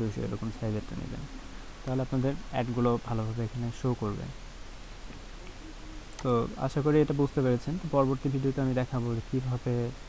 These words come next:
আমাদের ওয়েবসাইটে যে বিভিন্ন post আছে, পোস্টগুলোর মধ্যে কীভাবে অ্যাড শো করাইতে হয়, তো আমি পরের ভিডিওতে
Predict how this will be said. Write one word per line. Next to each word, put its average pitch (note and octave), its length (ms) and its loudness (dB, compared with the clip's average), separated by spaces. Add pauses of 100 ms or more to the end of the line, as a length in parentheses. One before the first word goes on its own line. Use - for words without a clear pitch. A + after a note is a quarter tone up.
(580)
আমাদের A2+ 340 2
ওয়েবসাইটে C3 460 0
যে C3 120 2
বিভিন্ন B2+ 220 4 (100)
post D3 300 2
আছে, - 140 -2 (120)
পোস্টগুলোর C#3 560 4
মধ্যে C3+ 280 0
কীভাবে B2 340 2
অ্যাড G#2+ 140 2 (100)
শো C3 80 -6 (100)
করাইতে A2+ 340 -2
হয়, F#3+ 120 0 (520)
তো - 100 -8
আমি A#2 180 0
পরের A#2 240 4
ভিডিওতে A#2+ 280 -2